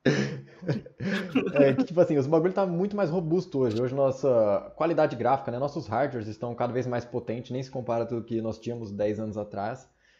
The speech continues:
E, tipo, a renderização da Unreal, se você vê alguma coisa procurando por fotorrealismo, inclusive aquele vídeo do carro que eles lançaram ano passado é surreal, cara. Os Metas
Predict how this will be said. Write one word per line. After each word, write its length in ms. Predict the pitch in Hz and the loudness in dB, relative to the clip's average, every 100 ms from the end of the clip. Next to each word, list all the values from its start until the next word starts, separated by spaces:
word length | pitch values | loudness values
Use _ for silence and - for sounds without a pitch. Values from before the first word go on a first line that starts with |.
| _ 127 | _ -8
E, 60 | |
tipo, 300 | 123 135 131 | -6 -6 -6
a 80 | - | -4
renderização 720 | 139 160 190 185 - 156 180 | -2 0 2 2 0 -2 -2
da 120 | 165 | 0
Unreal, 260 | 127 135 143 | 0 0 -2
se 100 | 120 | -4
você 640 | 120 - 147 143 127 123 101 | -8 -2 2 4 4 2 2
vê 240 | 123 120 | 0 2
alguma 280 | 117 113 113 | 0 0 -4
coisa 260 | 123 113 | -4 -4
procurando 400 | 110 110 117 113 | -4 -6 -4 -4
por 180 | 110 110 | -4 -8
fotorrealismo, 840 | - 120 123 113 107 104 131 113 123 | -4 -6 -4 -2 -2 -2 -4 -4 -6
inclusive 380 | 143 151 180 190 | -4 -2 -2 -2
aquele 260 | 196 175 | -2 -4
vídeo 180 | 160 160 | -4 -4
do 100 | 147 | -4
carro 280 | 135 127 127 | -2 -4 -4
que 80 | 127 | -6
eles 120 | 113 | -6
lançaram 440 | 120 120 120 123 | -8 -4 -2 -2
ano 100 | 123 | -4
passado 380 | 127 117 113 127 | -6 -6 -4 -4
é 80 | - | -6
surreal, 500 | - 196 208 110 110 | -8 -6 -2 0 -2
cara. 280 | - 98 - _ _ - | -4 -14 -16 _ _ -10
Os 140 | 107 | -2
Metas 340 | 123 147 147 | 0 2 0